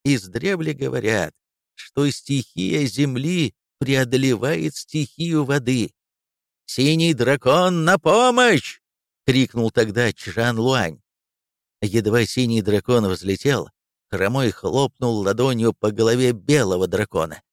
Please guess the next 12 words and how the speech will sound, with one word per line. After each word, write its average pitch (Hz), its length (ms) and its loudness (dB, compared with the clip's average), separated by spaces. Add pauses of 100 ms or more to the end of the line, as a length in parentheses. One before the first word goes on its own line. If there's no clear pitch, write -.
(120)
и 127 160 2
тот 117 400 0 (120)
преградил 95 640 -2
путь 95 320 -8
синему. 104 580 -8 (760)
Окончательно 123 920 0
разгневанный 123 840 0
Чжан 107 520 -2
Луань 123 560 2
вызвал 120 560 0
красного 107 720 -2
дракона. 92 640 -4